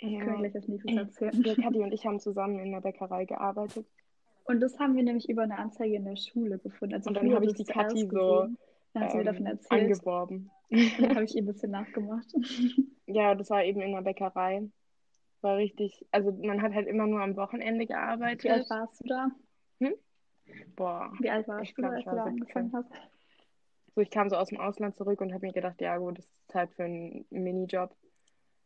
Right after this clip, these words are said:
Speaker 2: Ähm, und dann hab ich halt den Aushang gesehen und dachte mir, okay, ruf ich mal an. Wirklich ohne Witz, ich hab zweimal angerufen,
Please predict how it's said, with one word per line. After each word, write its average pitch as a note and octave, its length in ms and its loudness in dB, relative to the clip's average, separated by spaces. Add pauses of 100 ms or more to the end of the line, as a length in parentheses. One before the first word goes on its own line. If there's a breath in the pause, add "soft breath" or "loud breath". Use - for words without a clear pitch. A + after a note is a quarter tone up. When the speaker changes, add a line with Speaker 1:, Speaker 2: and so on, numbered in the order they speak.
(280)
Speaker 2:
Ähm, F3 340 -4 (400)
und F3+ 160 -6
dann E3+ 260 -6
hab F#3 100 -2
ich F#3 120 -6
halt F3 120 -4
den E3+ 120 -4
Aushang F3+ 340 -2
gesehen F3 320 -2
und - 100 -12
dachte - 180 -8
mir, E3+ 60 -4
okay, F3 380 -4 (460)
ruf F#3 120 -2
ich F3 100 -10
mal F3 180 -2
an. F#3 120 -2 (340 soft breath)
Wirklich G#3+ 280 2
ohne G3+ 200 2
Witz, G3 160 0
ich G3 100 -4
hab G3 140 -4
zweimal G3 300 0
angerufen, G#3 680 0